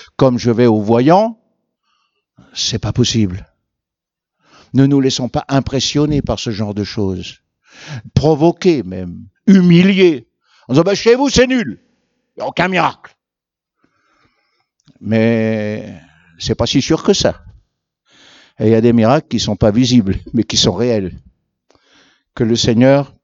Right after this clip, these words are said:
soit glorifié parce qu'il est le Dieu des miracles. Mais ne nous laissons pas, euh, provoquer par ce genre de défi. Puis il y a des gens, c'est des, c'est des,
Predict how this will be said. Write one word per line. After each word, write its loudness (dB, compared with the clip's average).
soit 0
glorifié 0
parce -6
qu'il 0
est 2
le 2
Dieu 2
des 2
miracles. -2
Mais -4
ne -2
nous -2
laissons -4
pas, 0
euh, -4
provoquer 0
par -2
ce -8
genre 0
de -2
défi. -4
Puis 2
il 4
y 4
a 2
des 0
gens, -2
c'est -2
des, -2
c'est -6
des, -8